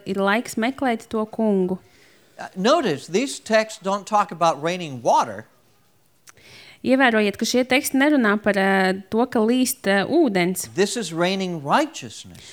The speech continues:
Speaker 1: Tur ir rakstīts, "Viņš nāktu un liktu nolikt pār jums
Speaker 2: Righteousness
Speaker 1: savai
Speaker 2: is coming
Speaker 1: taisnībai."
Speaker 2: down like a rain.
Speaker 1: Taisnība līst kā lietus.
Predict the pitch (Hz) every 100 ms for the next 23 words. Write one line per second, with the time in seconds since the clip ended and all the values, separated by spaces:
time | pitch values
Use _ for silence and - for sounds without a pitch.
0 | - - - 240 220 220 - 254 220 220
1 | 214 220 277 302 269 226 - 240 233 262
2 | 208 254 208 233 233 208 233 220 311 339
3 | 220 202 180 190 214 202 175 175 165 156
4 | 202 196 123 - - - - 254 320 302
5 | 254 214 202 233 262 262 - 214 214 269
6 | 277 - 190 -